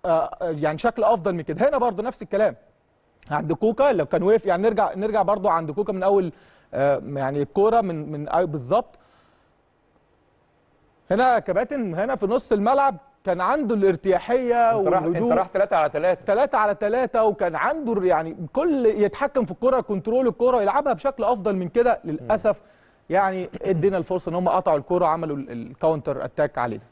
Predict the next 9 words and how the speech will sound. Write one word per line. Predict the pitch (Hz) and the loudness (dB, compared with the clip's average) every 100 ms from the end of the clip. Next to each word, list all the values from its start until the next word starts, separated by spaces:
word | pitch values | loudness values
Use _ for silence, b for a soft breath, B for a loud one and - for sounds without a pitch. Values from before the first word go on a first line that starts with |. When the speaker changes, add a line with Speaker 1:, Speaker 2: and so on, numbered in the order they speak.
| - | -10
Speaker 1:
كان | 127 | -6
في | - 202 | -2 0
فرصة | 202 202 156 | 2 0 -2
زي | 170 | -4
ما | 175 - | -4 -8
شفنا. | - - _ b b b b b b b _ - | -10 -10 _ b b b b b b b _ -4
عايز | 196 254 | 0 2
أقول | 277 | 2
لحضرتك | 233 262 262 | 0 -2 -2